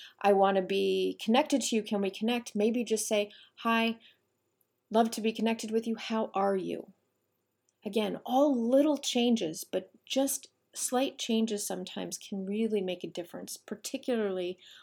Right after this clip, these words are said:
when we are already stuck in what it is that we're doing. And the beauty of so much of this is our lives in general are trial and error. Everything we do is trial and error. We learn from our mistakes.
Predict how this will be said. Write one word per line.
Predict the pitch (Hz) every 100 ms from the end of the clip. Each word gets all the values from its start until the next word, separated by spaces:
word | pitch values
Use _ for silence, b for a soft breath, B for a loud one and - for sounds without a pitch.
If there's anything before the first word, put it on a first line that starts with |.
| B
when | 202 202
we | 202 -
are | 214 214 214
already | 196 190 214 226
stuck | 226 - 240 233 208
in | 196
what | 196
it | 190
is | 185 185
that | 180
we're | 185 170 -
doing. | 190 175 - 226 - _ _ B B B B B B -
And | 214 214 214 214 B _
the | 226
beauty | 226 262 359 370 254
of | 190
so | - 208
much | 208 269 -
of | 220
this | 190 190
is | 202 202 - - - -
our | 247 320
lives | 262 214 247 247 208
in | 185
general | 175 180 214 180 170 -
are | 202 220
trial | 208 - 233 269 240 208 -
and | 175 -
error. | 180 160 - - _ _ _ -
Everything | 330 349 339 294
we | 247
do | 214 247 185
is | - -
trial | - 180 175
and | 156 -
error. | 185 147 190
We | 196
learn | 190 196 269 285
from | -
our | 214 190
mistakes. | 170 - 254 262 - -